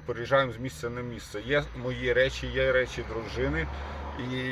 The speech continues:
якщо я заберу все з України, свої рибацькі снасті, то нам прийдеться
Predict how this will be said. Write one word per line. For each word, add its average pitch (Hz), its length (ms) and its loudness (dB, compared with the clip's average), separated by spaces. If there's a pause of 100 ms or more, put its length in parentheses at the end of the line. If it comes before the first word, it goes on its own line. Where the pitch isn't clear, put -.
якщо 131 400 2
я 131 140 8
заберу 127 360 0
все 123 240 -2
з 117 100 -6
України, 156 460 -4
свої 131 380 0
рибацькі 120 400 0
снасті, 117 480 -2
то 117 80 0
нам 131 180 0
прийдеться 123 440 2